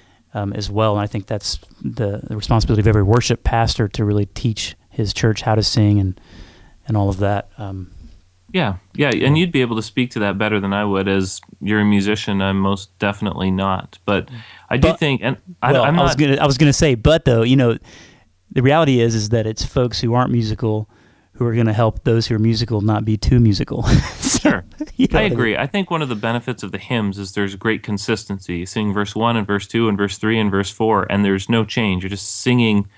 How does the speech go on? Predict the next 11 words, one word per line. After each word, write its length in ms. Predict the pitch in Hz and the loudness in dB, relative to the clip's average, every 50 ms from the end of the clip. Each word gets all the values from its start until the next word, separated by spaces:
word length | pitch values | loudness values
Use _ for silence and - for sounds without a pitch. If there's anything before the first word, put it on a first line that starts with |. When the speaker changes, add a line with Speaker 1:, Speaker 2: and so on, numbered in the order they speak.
| _ _ - | _ _ -4
Speaker 2:
different 320 | - 123 - - 113 - 92 | -2 -2 -2 -2 -2 -2 0
words, 340 | 117 123 110 98 95 90 | 0 2 2 0 0 -2
but 140 | - - - | -4 -6 -4
with 140 | - 98 95 | -4 -4 -2
the 100 | - 95 | -2 -2
exact 380 | 95 95 104 104 101 98 - - | -2 -2 -2 -2 -2 -2 -4 -6
same 280 | - 101 92 92 95 | -4 -4 -2 -2 0
melody. 460 | 98 101 104 101 92 87 87 85 90 - _ _ _ - - _ _ _ _ _ _ - | 0 0 0 0 -2 -4 -6 -10 -12 -16 _ _ _ -20 -20 _ _ _ _ _ _ -6
Uh, 260 | - 95 92 90 - - | -4 -2 -2 -2 -2 -2
with 340 | - 110 110 107 - _ - | -2 -2 -2 -2 -4 _ -2
the, 340 | 110 110 107 104 101 98 | 0 2 2 2 0 0